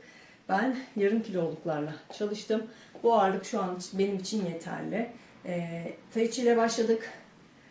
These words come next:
Kol egzersiz ve tüm vücut egzersizimizle bitirdik. Çok güzel kol çalıştık bu arada. Şuralarımızda hafif bir ağrı ve yanma var ama bu bizim için iyi bir şey. Çalıştık. Benimlesiniz.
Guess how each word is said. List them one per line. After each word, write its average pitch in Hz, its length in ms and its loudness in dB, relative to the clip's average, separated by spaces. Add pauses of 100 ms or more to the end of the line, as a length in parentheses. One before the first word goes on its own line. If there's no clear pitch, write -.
(320)
Kol 233 140 2
egzersiz 175 640 -4
ve 180 180 -2
tüm 202 220 -6
vücut 156 240 -8
egzersizimizle 170 960 -4 (420)
bitirdik. 190 500 -6 (280)
Çok 214 200 -6
güzel 208 340 -4
kol 175 160 -4
çalıştık - 360 -10
bu 175 120 0
arada. 175 360 -2 (360)
Şuralarımızda 175 840 -2 (100)
hafif - 380 -10
bir 180 180 -4
ağrı 175 320 0 (180)
ve 190 240 0 (420)
yanma 175 420 0
var 196 120 2
ama 170 280 -2
bu 233 280 0
bizim 147 180 -4
için 208 280 -6
iyi 160 160 -6
bir - 60 -12
şey. 240 220 -6 (200)
Çalıştık. - 440 -6 (1080)
Benimlesiniz. 190 840 -2